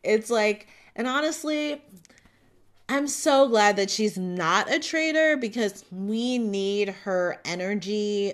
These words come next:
We need her, um, attitude as a faithful. Like, well done.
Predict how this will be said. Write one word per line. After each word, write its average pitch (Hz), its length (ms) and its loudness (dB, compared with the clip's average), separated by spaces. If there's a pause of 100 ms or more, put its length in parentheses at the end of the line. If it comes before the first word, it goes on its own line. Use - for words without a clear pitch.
We 175 200 -8
need 170 360 -6
her, 165 480 -6
um, 151 360 -10
attitude 214 840 -2 (380)
as 170 240 0
a 156 40 -4
faithful. 156 580 -4
Like, 156 460 -2 (280)
well 190 500 0
done. 165 540 -4